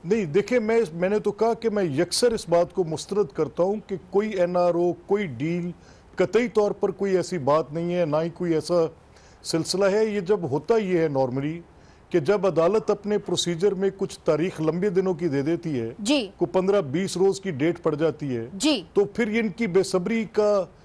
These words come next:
Speaker 1: एक नया दौर शुरू होता है और फिर उसमें पहले शेख रशीद साहब आते हैं, वो एक प्रेस कॉन्फ्रेंस करते हैं और
Speaker 2: अच्छा,
Speaker 1: फिर हुदैबिया
Speaker 2: नहीं,
Speaker 1: पर
Speaker 2: वो,
Speaker 1: वो अपना पूरा
Speaker 2: वो,
Speaker 1: narrative
Speaker 2: वो
Speaker 1: बिल्ड
Speaker 2: हम
Speaker 1: करते हैं।
Speaker 2: जानते हैं कि वो
Speaker 1: और फिर
Speaker 2: routine क्या
Speaker 1: eventually
Speaker 2: है।
Speaker 1: वो
Speaker 2: यहाँ पे हमारे पास एक वकील साहब भी बैठे हुए हैं, ये बताइए, अ, उमैर साहब,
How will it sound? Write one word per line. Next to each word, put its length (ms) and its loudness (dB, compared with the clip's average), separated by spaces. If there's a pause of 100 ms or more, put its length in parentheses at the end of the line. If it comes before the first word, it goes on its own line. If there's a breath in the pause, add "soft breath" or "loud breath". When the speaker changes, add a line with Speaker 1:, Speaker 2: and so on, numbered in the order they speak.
(160 soft breath)
Speaker 1:
एक 200 2
नया 280 2
दौर 280 2
शुरू 240 0
होता 220 -2
है 100 4
और 160 0
फिर 100 -2
उसमें 440 -2 (420 soft breath)
पहले 220 4
शेख 300 0
रशीद 280 -4
साहब 240 0
आते 280 0
हैं, 100 0
वो 160 0
एक 140 -4
प्रेस 180 -2
कॉन्फ्रेंस 440 -2
करते 340 -2
हैं 200 -4 (380 loud breath)
और 80 2
Speaker 2:
अच्छा, 120 4
Speaker 1:
फिर 80 2
हुदैबिया 380 2
Speaker 2:
नहीं, 120 4
Speaker 1:
पर 60 2
Speaker 2:
वो, 60 4
Speaker 1:
वो 100 6
अपना 200 2
पूरा 220 2
Speaker 2:
वो, 60 6
Speaker 1:
narrative 300 4
Speaker 2:
वो 80 2
Speaker 1:
बिल्ड 160 4
Speaker 2:
हम 60 4
Speaker 1:
करते 120 4
हैं। 60 2
Speaker 2:
जानते 400 4
हैं 100 2
कि 100 0
वो 100 2
Speaker 1:
और 160 4
फिर 160 2
Speaker 2:
routine 220 4
क्या 120 4
Speaker 1:
eventually 200 6
Speaker 2:
है। 60 2
Speaker 1:
वो 420 -10
Speaker 2:
यहाँ 180 6
पे 100 0
हमारे 300 4
पास 260 2
एक 80 0
वकील 300 0
साहब 220 2
भी 80 0
बैठे 300 2
हुए 100 0
हैं, 80 0
ये 120 0
बताइए, 540 2
अ, 260 0
उमैर 240 2
साहब, 200 0